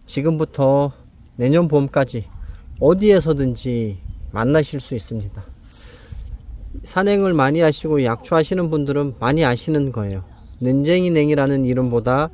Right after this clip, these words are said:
산갓이라는 이름으로 많이 알려져 있고요. 실제로 임금님한테 진상할 때는 눈쟁이 냉이가 아닌 산갓이라는 이름으로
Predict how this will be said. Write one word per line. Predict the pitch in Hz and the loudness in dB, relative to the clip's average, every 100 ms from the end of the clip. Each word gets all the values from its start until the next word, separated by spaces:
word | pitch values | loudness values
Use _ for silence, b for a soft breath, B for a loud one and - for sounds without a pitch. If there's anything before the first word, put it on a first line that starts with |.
| B B B - | B B B -14
산갓이라는 | - 208 208 196 - 160 151 147 | -2 0 2 0 0 0 0 0
이름으로 | 139 139 147 135 123 131 95 - - - - - - | -2 0 0 0 0 -2 -6 -16 -20 -20 -20 -20 -10
많이 | 107 123 143 135 170 220 _ - - | -4 -2 0 0 -2 -6 _ -20 -10
알려져 | 131 143 170 165 | -2 2 2 2
있고요. | 135 - 139 143 - b b b | -2 -2 -4 -4 -6 b b b
실제로 | - 202 196 214 190 | -8 -6 2 4 4
임금님한테 | 156 185 214 226 214 196 190 165 170 156 170 160 | 2 2 4 4 4 2 2 -2 -4 -4 -2 -4
진상할 | - 147 156 180 165 143 | -2 -2 2 2 2 -2
때는 | - 131 143 147 113 87 b b b b b b | -2 -2 0 0 -2 -6 b b b b b b
눈쟁이 | 123 135 175 196 180 | -2 0 2 2 2
냉이가 | 151 147 143 | 2 2 0
아닌 | 123 131 139 - - | -2 -4 -6 -16 -20
산갓이라는 | - 185 202 202 - 170 156 151 135 | -8 -4 0 -2 -2 -2 0 0 0
이름으로 | 127 120 117 120 160 | -2 -2 -2 -2 -4